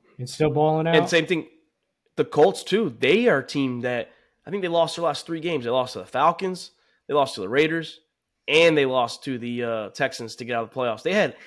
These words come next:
Speaker 2: every opportunity to win the South after Jacksonville choking, obviously, or just get in the playoffs as a wild card, and they fucked up.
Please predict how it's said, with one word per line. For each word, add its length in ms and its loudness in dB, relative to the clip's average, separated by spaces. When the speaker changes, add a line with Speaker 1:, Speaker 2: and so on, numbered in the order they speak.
Speaker 2:
every 300 4
opportunity 680 -2
to 100 -6
win 160 -2
the 80 0
South 340 0
after 240 -2
Jacksonville 400 -6
choking, 380 -4
obviously, 480 -10
or 140 -2
just 240 -6
get 160 4
in 60 2
the 80 -2
playoffs 440 -2
as 100 -10
a 40 -8
wild 280 0
card, 360 -6
and 140 -8
they 100 -6
fucked 380 -6
up. 200 -8